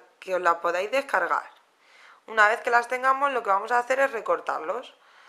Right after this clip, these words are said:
Con ayuda de una tijera la vamos recortando y la vamos a pasar a goma eva.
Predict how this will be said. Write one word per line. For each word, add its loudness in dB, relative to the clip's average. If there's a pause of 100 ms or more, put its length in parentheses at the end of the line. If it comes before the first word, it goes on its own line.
(140)
Con -4
ayuda 2
de 0
una -2
tijera -2
la 6
vamos 2
recortando -4
y -12
la 2
vamos -2
a 2
pasar 0
a 0
goma -2
eva. -6